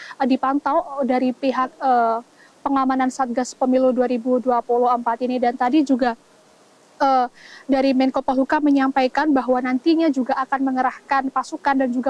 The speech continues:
mengantisipasi terkait dengan sengketa pemilu yang akan, eh, terjadi ketika atau setelah dua puluh Maret dua ribu dua puluh empat mendatang.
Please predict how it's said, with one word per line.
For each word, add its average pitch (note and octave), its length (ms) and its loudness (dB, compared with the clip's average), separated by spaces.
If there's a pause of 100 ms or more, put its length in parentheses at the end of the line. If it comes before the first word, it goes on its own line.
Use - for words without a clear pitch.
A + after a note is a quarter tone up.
mengantisipasi C4+ 880 -4
terkait C4 400 -2
dengan C4+ 240 0 (240)
sengketa C#4+ 400 -2
pemilu C4+ 320 2
yang C#4+ 160 2
akan, C4+ 480 -2
eh, C4 240 0
terjadi B3+ 560 0 (320)
ketika C4 560 0
atau C4 240 -2
setelah D4+ 320 -2 (240)
dua C4 160 2
puluh C4 240 0
Maret C4+ 240 0
dua B3 160 0
ribu B3+ 320 -2
dua A#3+ 240 0
puluh C4+ 240 2
empat B3+ 400 -2
mendatang. B3+ 400 -2